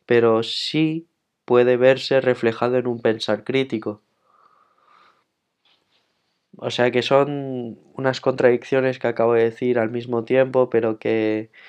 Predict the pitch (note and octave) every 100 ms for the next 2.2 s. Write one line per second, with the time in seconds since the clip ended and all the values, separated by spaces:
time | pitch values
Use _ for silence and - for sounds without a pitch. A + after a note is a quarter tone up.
0 | - _ C3+ C3 C#3 C3+ C3+ C3+ C#3 C#3
1 | C3+ B2+ A2+ A2+ A2 B2+ A2+ B2 B2 A#2
2 | A2